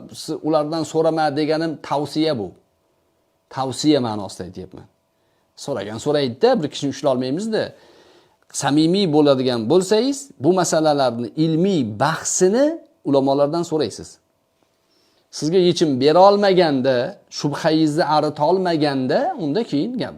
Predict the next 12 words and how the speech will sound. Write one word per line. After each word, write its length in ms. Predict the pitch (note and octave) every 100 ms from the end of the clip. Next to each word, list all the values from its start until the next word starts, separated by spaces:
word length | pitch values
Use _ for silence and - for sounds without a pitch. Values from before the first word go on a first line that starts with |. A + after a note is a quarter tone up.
| - B2+
gapirish 380 | C3 A#2+ A#2+
mumkin 240 | D3+ D3+ G#2
emas. 200 | E2+ - _ _ _ _ _ _ _ _ _ _ _ _ _
E, 40 | C#3 -
uchtama 400 | D#3 - C#4 A#3+
Ahmadiy 600 | C3+ D3 E3 E3+ F3+ E3+
bilan 300 | F#3+ B3+ F#3
lichkada 360 | E3+ - D4 G#3
gaplashdim. 540 | F#3+ F#3 B2 - F2 F2 _ _ _ _ _ -
Shunaqa 580 | - E3+ F#3 F3+ G3 A2+ - _ _ _ _ _ -
dalillarni, 760 | C#3 E3+ E3+ E3 D#3 E3 C3+ A2 - _ _ _ _ _ - F#2+ A#2
ya'ni 320 | D3+ D#3+